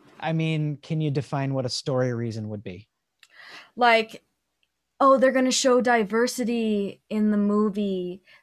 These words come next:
Speaker 2: by connecting two sides of a society by being non-binary. Just like, just think about it like, oh, there has to be a story reason why the main character is a woman other than a white heteronormative man.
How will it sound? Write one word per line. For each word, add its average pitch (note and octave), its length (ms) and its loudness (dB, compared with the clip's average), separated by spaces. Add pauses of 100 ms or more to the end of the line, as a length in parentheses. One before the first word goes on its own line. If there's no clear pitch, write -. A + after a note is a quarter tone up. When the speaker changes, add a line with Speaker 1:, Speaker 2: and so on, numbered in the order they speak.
Speaker 2:
by F#3 600 4
connecting G#3 540 0
two G#3+ 300 -4
sides F#3+ 840 0
of F3+ 500 -4 (160)
a F3 200 -10
society E3+ 840 -6
by D#3 180 -10
being D#3 200 -12
non-binary. C#3+ 720 -10 (180)
Just C#4+ 200 -6
like, A#3+ 260 -2 (160)
just F4+ 160 -10
think F#4 180 -6
about D4+ 240 2
it B3 120 0
like, A3+ 280 -2
oh, A#3 460 2
there A#3 140 -2
has A#3 240 0
to A#3 60 -10
be G#3+ 100 0
a G3+ 60 -2
story A3+ 440 -4
reason F#3+ 400 -6
why F#3 480 0
the F3 180 -12
main F3+ 280 -6
character E3+ 500 -8
is F3 300 -8
a E3 80 -10
woman D#3+ 420 -8 (320)
other E3+ 320 -6
than D#3+ 380 -12
a E3 160 -10
white D3+ 340 -10
heteronormative D#3 720 -12
man. D#3 340 -12